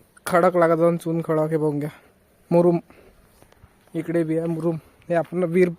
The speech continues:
बनवली, त्याचा जो मुरुम राहिला आहे, आता आणखीन तो कोणाला लागत असेल तर घेऊन जाऊ शकता. तर इकडे पाहून घ्या बाई, आता पाच वाजता मस्त खतरनाक व्ह्यू दिसेल इथून.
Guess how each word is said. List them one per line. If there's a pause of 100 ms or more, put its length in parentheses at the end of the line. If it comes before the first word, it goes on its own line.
(1000)
बनवली, (140)
त्याचा
जो (540)
मुरुम
राहिला
आहे, (920)
आता
आणखीन
तो (100)
कोणाला
लागत
असेल
तर
घेऊन
जाऊ
शकता. (1400)
तर
इकडे
पाहून
घ्या
बाई, (1200)
आता (140)
पाच
वाजता
मस्त
खतरनाक
व्ह्यू
दिसेल
इथून.